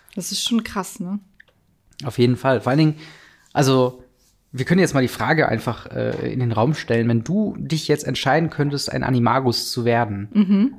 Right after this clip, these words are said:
Speaker 2: was für ein Animagus würdest du machen und warum?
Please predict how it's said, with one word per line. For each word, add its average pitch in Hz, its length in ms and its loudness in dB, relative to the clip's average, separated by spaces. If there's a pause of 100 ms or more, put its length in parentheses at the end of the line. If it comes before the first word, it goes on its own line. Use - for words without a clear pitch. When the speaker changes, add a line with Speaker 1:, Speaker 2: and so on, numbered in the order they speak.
(100)
Speaker 2:
was 151 220 0
für 147 120 2
ein 131 120 2
Animagus 123 600 2
würdest 117 300 -4
du 113 40 0
machen 113 280 -2
und 113 140 -6
warum? - 240 -14